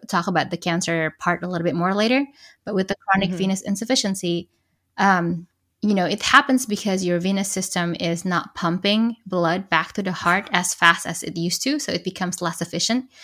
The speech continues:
Speaker 1: It can happen because, you know, when people stand on their feet all day long or they sit down all day long, actually it reduce your ability to kind of pump <laughs> the blood back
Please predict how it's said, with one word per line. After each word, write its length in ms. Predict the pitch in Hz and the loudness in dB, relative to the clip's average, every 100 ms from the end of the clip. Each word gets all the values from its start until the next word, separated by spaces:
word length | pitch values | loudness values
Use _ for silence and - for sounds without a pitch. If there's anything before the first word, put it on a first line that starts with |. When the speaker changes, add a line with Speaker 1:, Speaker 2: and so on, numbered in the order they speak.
| - - _ _ - | -20 -20 _ _ -6
Speaker 1:
It 140 | 214 | -4
can 200 | - 214 | 2 2
happen 440 | 196 196 190 196 185 | 6 4 4 0 0
because, 440 | 180 185 170 165 | 0 0 0 0
you 80 | 170 | 0
know, 140 | 160 | -2
when 180 | 160 170 | -2 -4
people 400 | - 185 175 170 | -4 -6 -2 -4
stand 320 | - 175 170 | -2 -2 0
on 120 | 170 | 2
their 160 | 156 143 | 0 -2
feet 300 | - 226 233 | -2 -2 -2
all 140 | 214 220 | -2 0
day 200 | 214 208 | 2 2
long 400 | 202 190 190 196 | 4 4 4 2
or 120 | 165 | -2
they 160 | 151 151 | -2 -2
sit 300 | - 190 190 | -2 -2 2
down 240 | 175 185 | 0 0
all 140 | 175 190 | -2 2
day 160 | 190 | 2
long, 220 | 196 208 - | 4 2 2
actually 380 | 185 - 180 - | 0 0 -2 -2
it 220 | 175 - _ _ _ - - _ _ _ | -4 -6 _ _ _ -20 -20 _ _ _
reduce 640 | 196 202 185 180 190 196 180 | 0 2 2 0 0 2 2
your 100 | 165 | 0
ability 460 | 170 170 180 202 | 2 2 2 0
to 140 | - 214 | -2 -6
kind 180 | 190 185 | -4 -6
of 80 | |
pump 260 | - 180 - - | 0 0 0 0
<laughs> 140 | 277 269 | 2 6
the 80 | 226 | 6
blood 340 | 208 214 220 | 8 8 10
back 140 | 208 | 8